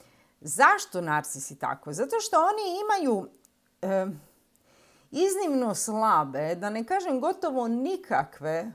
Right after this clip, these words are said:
mogućnosti, e, sposobnosti, e, introspekcije. Znači, narcis nema sposobnost pogledati u sebe i reći, „Aha, pa, pa možda u ovoj, možda u ovim situacijama ja griješim, možda se ne bi postavio tako.”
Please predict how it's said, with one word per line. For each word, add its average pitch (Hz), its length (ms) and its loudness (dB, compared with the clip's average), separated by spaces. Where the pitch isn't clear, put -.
mogućnosti, 190 1000 -6
e, 185 260 2
sposobnosti, 214 1300 0
e, 180 280 4
introspekcije. 190 1080 -2
Znači, 233 340 -4
narcis 277 520 -2
nema 403 380 0
sposobnost 262 720 0
pogledati 226 600 2
u 208 40 -8
sebe 254 400 0
i 233 40 0
reći, 277 300 0
„Aha, 269 400 2
pa, 220 320 6
pa 175 340 2
možda 302 480 4
u 233 180 4
ovoj, 247 400 4
možda 294 340 2
u 247 120 6
ovim 262 260 6
situacijama 196 760 -4
ja 151 200 -2
griješim, 139 600 -10
možda 294 360 0
se 254 200 0
ne 233 200 -2
bi 196 140 -6
postavio 139 580 -8
tako.” - 420 -16